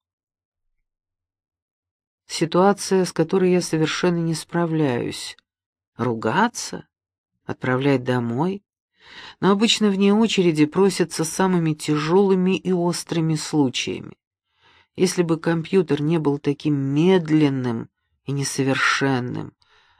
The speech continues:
Про принтер я вообще молчу, смотреть не могу на этого урода.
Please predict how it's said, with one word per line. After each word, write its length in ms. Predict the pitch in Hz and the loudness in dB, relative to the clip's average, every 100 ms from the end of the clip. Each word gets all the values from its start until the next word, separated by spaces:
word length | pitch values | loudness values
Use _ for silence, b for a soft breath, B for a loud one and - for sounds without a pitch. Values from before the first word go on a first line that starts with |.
| _ - | _ -2
Про 200 | 151 151 | 0 2
принтер 400 | 175 180 160 151 | 2 2 2 2
я 180 | 143 | 4
вообще 420 | 139 135 - 196 185 | 2 2 2 2 2
молчу, 480 | 135 120 - 117 | 2 0 -4 -6
смотреть 600 | 113 - 147 139 156 147 | -6 -2 -2 0 0 0
не 60 | 143 | 0
могу 260 | 139 139 139 | 0 0 -2
на 200 | 139 135 | 0 -2
этого 260 | - 139 | -2 0
урода. 520 | 139 147 131 - - | 4 4 4 0 -6